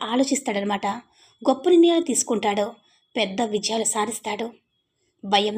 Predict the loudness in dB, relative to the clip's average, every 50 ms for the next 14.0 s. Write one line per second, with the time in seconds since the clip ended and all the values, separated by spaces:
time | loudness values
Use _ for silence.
0 | -2 -2 -2 -4 -4 -4 -4 -6 -4 -2 -2 -2 -2 -2 -2 0 0 0 -2 -4
1 | -6 -8 -8 -12 _ _ _ _ _ _ _ _ _ _ _ -12 -6 -4 -2 0
2 | 0 0 0 0 0 0 0 -2 -6 -6 -6 -4 -4 -2 -2 -2 -2 -4 -4 -4
3 | -4 -4 -4 -2 -4 -6 -6 -10 -16 _ _ _ _ _ _ _ _ _ _ _
4 | _ _ _ _ -4 -2 -2 0 -2 -2 -2 -2 -2 -2 -2 -2 -2 0 0 0
5 | 0 0 -2 -2 -2 -2 -2 0 0 0 0 0 -2 -2 -2 -2 -2 -2 -2 -2
6 | 0 0 0 0 -2 -2 -2 -4 -4 -6 -10 -14 _ _ _ _ _ _ _ _
7 | -2 0 2 2 2 2 0 2 0 0 -2 -2 -4 -4 -4 -2 -2 -2 -2 -2
8 | -2 -4 -2 -2 -2 -2 -2 -2 -4 -4 -6 -12 _ _ _ _ _ _ _ _
9 | _ _ _ _ -12 -8 -2 0 0 2 2 0 -2 -2 -2 -4 -4 -6 -6 -4
10 | -2 -2 -2 -2 -2 -4 -4 -4 -2 -2 -2 -2 -2 -2 -4 -6 -8 -8 _ -4
11 | -2 0 2 2 2 2 2 2 2 2 0 0 0 0 2 2 2 2 0 -2
12 | -4 -6 -8 -12 _ _ _ _ _ _ _ -6 -4 -2 -2 -2 -2 0 0 0
13 | 0 0 -2 -2 -4 -6 -6 -6 -6 -4 -4 -4 -4 -6 -6 -4 -4 -4 -4 -4